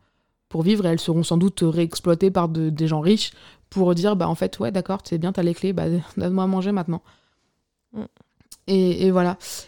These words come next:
Speaker 1: Et, euh, après, moi, il y a vraiment un truc que je veux nuancer, c'est que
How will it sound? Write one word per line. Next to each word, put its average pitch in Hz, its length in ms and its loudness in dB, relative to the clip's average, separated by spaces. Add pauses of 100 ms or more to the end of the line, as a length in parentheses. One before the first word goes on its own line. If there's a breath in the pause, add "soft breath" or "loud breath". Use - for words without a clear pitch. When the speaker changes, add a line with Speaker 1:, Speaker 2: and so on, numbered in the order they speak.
Speaker 1:
Et, 196 180 8
euh, 165 920 4
après, 254 240 2
moi, 233 160 4
il 208 60 6
y 190 40 4
a 185 60 4
vraiment 196 240 4
un 220 40 4
truc 220 200 -2
que 214 100 6
je 180 80 2
veux 185 100 4
nuancer, 190 440 4
c'est 208 160 -4
que 175 880 4